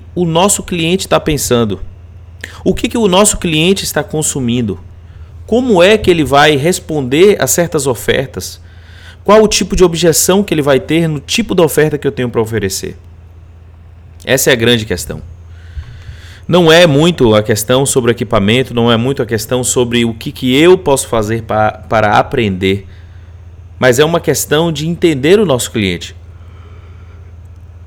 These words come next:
Precisamos focar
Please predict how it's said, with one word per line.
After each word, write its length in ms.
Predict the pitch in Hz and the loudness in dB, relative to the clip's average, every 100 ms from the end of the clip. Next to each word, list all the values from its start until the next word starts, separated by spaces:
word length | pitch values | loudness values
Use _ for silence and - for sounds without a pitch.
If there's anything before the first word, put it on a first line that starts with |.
| - - - - - - - - - - - - - - - - - - - - - - - - - | -20 -20 -20 -20 -20 -20 -20 -20 -20 -20 -20 -20 -20 -20 -20 -20 -20 -20 -20 -20 -20 -20 -20 -20 -8
Precisamos 1120 | 151 156 147 120 147 175 170 151 113 - - - - - - - - - - | -4 -4 -2 0 2 2 2 2 0 -4 -12 -16 -20 -20 -20 -20 -20 -20 -20
focar 840 | - - 175 139 - 127 107 - | -16 0 2 2 2 2 2 -2